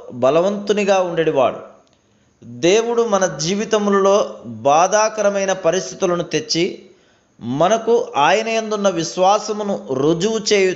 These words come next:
తరుణమును మనకు కలుగచేయును. ఈ విధముగా ఆయన యొక్క పునరుత్థాన శక్తి మనలోనికి అధికముగా వచ్చును.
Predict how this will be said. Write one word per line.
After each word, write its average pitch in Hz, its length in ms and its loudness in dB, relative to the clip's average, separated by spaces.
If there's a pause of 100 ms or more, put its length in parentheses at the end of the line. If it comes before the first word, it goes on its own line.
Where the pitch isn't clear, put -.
తరుణమును 180 440 0
మనకు 156 320 -2
కలుగచేయును. 117 680 -2 (880)
ఈ 190 120 2
విధముగా 214 800 0
ఆయన 190 360 2
యొక్క 196 260 0
పునరుత్థాన 185 800 0
శక్తి 185 720 -2
మనలోనికి 175 840 2
అధికముగా 190 600 2
వచ్చును. 131 500 -8